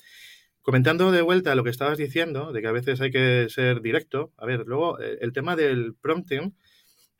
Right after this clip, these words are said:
e-, es una ciencia. De hecho, fíjate, eh, cuando salió chat G P T, a los pocos meses ya estaban saliendo ofertas de trabajo, eh, prompt engineer. ¿Y, y,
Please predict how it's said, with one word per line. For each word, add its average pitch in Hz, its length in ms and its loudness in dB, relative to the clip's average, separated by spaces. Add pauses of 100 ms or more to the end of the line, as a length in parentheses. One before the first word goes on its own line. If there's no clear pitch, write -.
(160)
e-, 131 180 0
es 127 160 -4
una 147 280 0
ciencia. 180 420 -4
De 95 100 -8
hecho, 113 240 -4
fíjate, 131 640 -2
eh, 104 360 -10 (340)
cuando 113 280 -8
salió 113 280 -4
chat 139 200 -6
G 147 140 0
P 135 140 0
T, 160 320 2
a 143 120 -2
los 113 160 -4
pocos 139 320 -4
meses 151 360 -4
ya 135 100 0
estaban 135 260 -4
saliendo 131 360 -2
ofertas 139 360 -2
de 139 100 2
trabajo, 135 460 -4 (680)
eh, 127 220 4
prompt 165 300 0
engineer. 127 420 0 (160)
¿Y, 110 100 -10
y, 104 360 -12